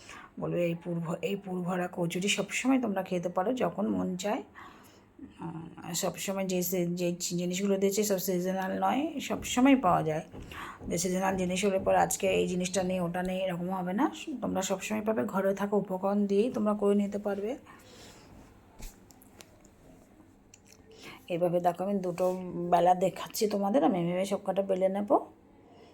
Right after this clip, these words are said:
ভিডিওটা স্কিপ করবে না, তাহলে বুঝতে পারবে না আমি কীভাবে বানাই। আর তোমরা দেখতে থাকো। দেখো, গু-, গুঁড়ো দিয়ে আমি বেলে নিচ্ছি, আবার পুর ভরে নিচ্ছি। পুর ভরে ঠিক একইভাবে মুখটা আটকাবে। দেখে নাও মুখটা আমি কীভাবে আটকাই।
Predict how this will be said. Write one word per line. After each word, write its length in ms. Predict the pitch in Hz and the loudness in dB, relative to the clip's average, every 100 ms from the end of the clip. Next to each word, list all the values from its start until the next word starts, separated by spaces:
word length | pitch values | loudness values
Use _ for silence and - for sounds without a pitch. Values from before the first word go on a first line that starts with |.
| - - - - - - - - - - 196 | -20 -20 -20 -20 -20 -20 -20 -20 -14 -12 -4
ভিডিওটা 540 | 180 180 180 180 190 | 0 0 2 2 2
স্কিপ 300 | 190 - 180 175 | 2 0 -4 0
করবে 200 | 190 196 | 6 8
না, 100 | 285 | 8
তাহলে 240 | 320 185 170 | 6 2 0
বুঝতে 320 | 175 175 220 | 0 2 6
পারবে 160 | 294 | 8
না 60 | 294 | 6
আমি 80 | 185 | 4
কীভাবে 340 | 170 180 175 | 0 2 2
বানাই। 380 | 170 165 165 156 - - - - | 2 0 0 -4 -8 -18 -20 -16
আর 140 | - 160 156 | -8 -6 0
তোমরা 240 | 165 170 | 0 2
দেখতে 320 | 165 160 - | 0 -2 -4
থাকো। 320 | 175 170 - 165 - - - - | -2 -4 -6 -12 -16 -20 -18 -4
দেখো, 260 | 160 - - | -4 -2 -6
গু-, 380 | 294 190 190 | -6 -6 -4
গুঁড়ো 300 | 175 190 185 | 0 0 2
দিয়ে 340 | 175 175 196 254 | 2 2 6 6
আমি 120 | 185 | 6
বেলে 260 | 170 156 160 | 4 4 2
নিচ্ছি, 400 | 160 - - 156 - - | 0 -4 -6 -10 -14 -6
আবার 280 | 165 170 180 - | 2 4 2 -2
পুর 160 | 180 | -2
ভরে 240 | 165 170 180 | 0 0 0
নিচ্ছি। 460 | 185 180 - 285 | 0 -2 0 -2
পুর 260 | 302 185 170 | 0 0 0
ভরে 220 | 170 220 | 2 0
ঠিক 200 | 226 214 | 0 0
একইভাবে 480 | 180 165 196 208 233 | 0 0 0 4 4
মুখটা 360 | 196 160 196 | 2 0 2
আটকাবে। 440 | 175 160 170 160 170 - - - - - - - - 202 | 2 0 -8 -8 -10 -16 -20 -20 -20 -20 -20 -20 -14 -6
দেখে 360 | 170 165 165 | -2 -2 0
নাও 180 | 202 277 - | 0 2 2
মুখটা 260 | 165 160 | 0 2
আমি 140 | 175 170 | 2 2
কীভাবে 360 | 175 180 180 | -2 -2 0
আটকাই। 480 | 185 175 - - 403 | -2 -4 0 0 0